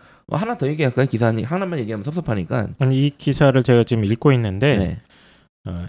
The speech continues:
Speaker 2: 이 기사를 이렇게 쓰게 된 어떤
Speaker 1: 네.
Speaker 2: 동기가 맨 앞문단에 이렇게 있네요.
Speaker 1: 뭐, 뭡니까?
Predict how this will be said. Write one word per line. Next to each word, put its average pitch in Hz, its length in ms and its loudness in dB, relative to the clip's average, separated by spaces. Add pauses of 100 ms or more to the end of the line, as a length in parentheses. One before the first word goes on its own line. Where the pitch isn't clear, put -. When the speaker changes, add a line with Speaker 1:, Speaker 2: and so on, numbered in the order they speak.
Speaker 2:
이 135 140 -2
기사를 131 1300 4 (520)
이렇게 104 180 -2
쓰게 170 340 -2
된 110 360 0 (120)
어떤 98 120 -4 (100)
Speaker 1:
네. 87 60 -8
Speaker 2:
동기가 120 720 4
맨 147 300 2
앞문단에 117 680 2
이렇게 92 340 -6
있네요. 92 520 -4
Speaker 1:
뭐, 95 100 -6
뭡니까? 95 440 -12